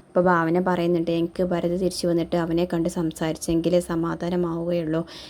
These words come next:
എന്നിട്ടേ ഞാൻ തിരിച്ചു പോകുന്നുള്ളൂ" എന്ന് പറയാണ്. "ഇത് സൂര്യ തന്നെ പറഞ്ഞ കാര്യമാണ് അമ്മ ഇങ്ങോട്ടേക്ക്" എന്ന് പറയാം ട്ടോ. അപ്പോൾ ഗായത്രി പറയുന്നുണ്ട്, "എന്തിനാ നീ അവനെ കണ്ട് മാപ്പ് പറയുന്നത്? അവൻ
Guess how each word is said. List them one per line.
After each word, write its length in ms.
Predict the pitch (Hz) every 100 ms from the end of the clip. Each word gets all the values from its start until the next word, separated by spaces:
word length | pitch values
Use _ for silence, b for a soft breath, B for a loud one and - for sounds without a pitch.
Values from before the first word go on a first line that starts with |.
| B
എന്നിട്ടേ 320 | 185 185 185 190
ഞാൻ 140 | 180
തിരിച്ചു 320 | 180 175 185
പോകുന്നുള്ളൂ" 680 | 180 160 160 160 165 160 160
എന്ന് 260 | 165 160 156
പറയാണ്. 500 | 160 156 160 151 160 185 B B
"ഇത് 140 | - 185
സൂര്യ 360 | 190 185 185
തന്നെ 260 | 185 190 202
പറഞ്ഞ 340 | 185 170 175
കാര്യമാണ് 640 | 175 165 165 170 170 160 165
അമ്മ 200 | 156 160
ഇങ്ങോട്ടേക്ക്" 640 | 160 160 160 - 160 -
എന്ന് 140 | 170 170
പറയാം 340 | 156 156 156
ട്ടോ. 160 | 156 160 - - -
അപ്പോൾ 200 | 170 175
ഗായത്രി 440 | 175 170 170 - 190
പറയുന്നുണ്ട്, 520 | 180 175 180 175 170 175
"എന്തിനാ 400 | 180 180 208 208
നീ 160 | 202
അവനെ 320 | 196 170 175 180
കണ്ട് 280 | 180 175
മാപ്പ് 320 | 180 160 160 170
പറയുന്നത്? 520 | 175 160 165 160 165 160 - B B
അവൻ 260 | - 180